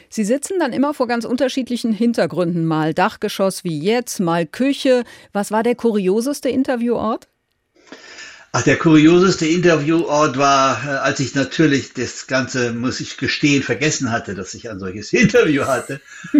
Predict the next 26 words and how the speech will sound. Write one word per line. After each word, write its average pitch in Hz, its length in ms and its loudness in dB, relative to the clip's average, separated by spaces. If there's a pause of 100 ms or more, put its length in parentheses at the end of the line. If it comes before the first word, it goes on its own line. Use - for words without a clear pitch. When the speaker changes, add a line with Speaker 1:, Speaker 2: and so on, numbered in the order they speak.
(160)
Speaker 2:
und 123 320 0
dann 131 200 2
im 156 220 4
Auto 143 720 4
mir 127 220 2
einen 123 180 -2
Hintergrund, 139 720 2
äh, 147 140 -4
versuchte 139 500 2
so 143 160 2
hinzubauen, 131 640 2
dass 113 140 -4
man 117 140 -8
nicht 120 120 -6
gleich 131 300 -2
merkt, 95 320 -4
dass 92 160 -16
ich 92 80 -18
im 95 100 -12
Auto 95 300 -10
sitze. 95 420 -10
Aber 131 200 -6
haben 123 120 -6
wir 113 80 -6
auch 104 140 -10
hingekriegt. - 460 -18